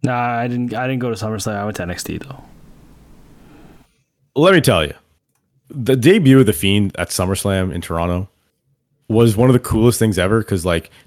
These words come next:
Speaker 2: they had hyped that up for so long, "The Fiend is coming," and The Fiend, like, we didn't know what it was. And again, like, the whole presentation of the, the new, the mask he was wearing
Speaker 1: The
Speaker 2: and the new
Speaker 1: lantern with
Speaker 2: gear
Speaker 1: the
Speaker 2: and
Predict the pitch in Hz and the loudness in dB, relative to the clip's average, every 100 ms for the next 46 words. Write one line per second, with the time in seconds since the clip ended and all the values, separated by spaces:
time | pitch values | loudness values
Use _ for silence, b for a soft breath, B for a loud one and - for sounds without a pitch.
0 | - 143 143 104 151 151 123 - - 123 | 0 4 4 2 2 2 2 -2 0 2
1 | 104 95 92 80 - 101 101 87 - 87 | 2 2 0 -4 -6 -4 -2 -4 -4 -4
2 | 90 85 71 98 95 85 87 - 104 110 | -4 -6 -8 -6 -6 -6 -10 -6 -4 0
3 | 104 92 82 90 - 85 90 90 92 - | 0 0 0 -2 -2 -2 0 0 -4 -12
4 | b b 104 113 101 113 101 92 82 - | b b 0 2 2 2 2 0 -2 -8
5 | - 123 139 - 107 82 78 78 76 - | -2 2 2 2 0 -2 -6 -6 -6 -10
6 | - 87 78 - b b _ _ - 90 | -10 -10 -10 -12 b b _ _ -18 -10
7 | 98 - 101 107 104 117 135 135 127 110 | -8 -8 -4 0 2 4 6 6 4 2
8 | 104 92 104 117 120 - 107 98 92 95 | -2 0 2 2 2 0 0 0 0 2
9 | 92 87 85 80 80 120 123 113 107 107 | 2 2 0 -2 -2 0 2 2 2 2
10 | 110 101 95 87 76 90 | 4 4 2 0 -4 -8